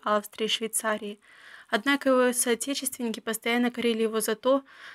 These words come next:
что на родине Александр бывал нечасто. Но стоило ему в тысяча восемьсот двадцать седьмом году поселиться в Германии,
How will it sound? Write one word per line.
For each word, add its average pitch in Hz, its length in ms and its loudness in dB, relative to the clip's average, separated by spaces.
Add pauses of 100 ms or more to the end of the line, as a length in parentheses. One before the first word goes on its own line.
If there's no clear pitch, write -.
(120)
что - 200 0
на 233 100 4
родине 262 340 4
Александр 226 460 0
бывал 226 280 2
нечасто. 214 680 -2 (320)
Но 240 80 0
стоило 285 360 6
ему 247 220 4
в 240 80 -6
тысяча 269 300 -4
восемьсот 226 380 -2
двадцать 220 260 2
седьмом 226 300 -2
году 214 260 0
поселиться 226 500 -2
в 208 60 -16
Германии, 214 580 0